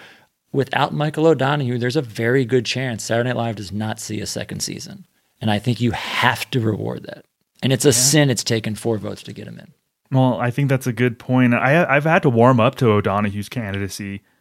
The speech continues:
Speaker 2: over the years a little bit. I think, Brad, you and Gary helped, helped me understand or, or I guess kinda do some soul searching as far as how important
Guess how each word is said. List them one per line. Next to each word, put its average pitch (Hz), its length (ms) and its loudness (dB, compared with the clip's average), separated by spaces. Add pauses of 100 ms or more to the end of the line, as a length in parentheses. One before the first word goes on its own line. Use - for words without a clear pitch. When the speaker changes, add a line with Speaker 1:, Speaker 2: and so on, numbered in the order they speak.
(220)
Speaker 2:
over 110 200 0
the 104 100 2
years 101 320 2
a 107 60 0
little 104 180 0
bit. 113 120 2
I 117 80 4
think, 139 200 2
Brad, 117 260 4
you 113 200 4
and 123 160 6
Gary 113 340 4
helped, 107 560 2 (1080)
helped 135 240 0
me 120 300 4 (220)
understand 127 720 4
or, 110 200 2 (400)
or 107 320 -4 (640)
I 113 100 -12
guess 113 460 -2 (160)
kinda 123 180 4
do 120 180 4
some 117 200 -2
soul 117 280 0
searching 117 460 0
as 104 80 0
far 110 240 2
as 104 120 -2
how 113 300 2
important 110 500 0